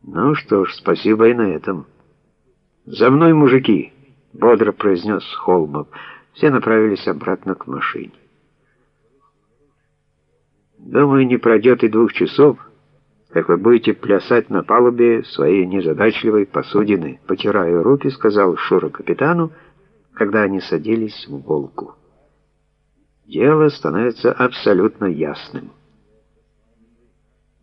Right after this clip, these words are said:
«Вы в этом уверены?» хмуро сказал Степан Григорьевич. «А я в этом сильно сомневаюсь. Где мы найдём эту Надьку?»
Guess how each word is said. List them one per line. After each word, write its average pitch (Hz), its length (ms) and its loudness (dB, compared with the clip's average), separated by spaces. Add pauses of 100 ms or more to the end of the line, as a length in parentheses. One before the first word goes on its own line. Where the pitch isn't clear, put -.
(520)
«Вы 107 280 -2
в 110 40 4
этом 117 320 2
уверены?» 131 720 2
хмуро 131 420 0
сказал 127 380 -2
Степан 127 480 -2
Григорьевич. 127 760 0 (1600)
«А 90 140 -2
я 110 340 0
в 185 60 2
этом 107 420 2
сильно 131 580 0
сомневаюсь. 131 1120 -6 (680)
Где 160 280 -2
мы 147 140 4
найдём 131 580 4
эту 87 220 0
Надьку?» - 560 -6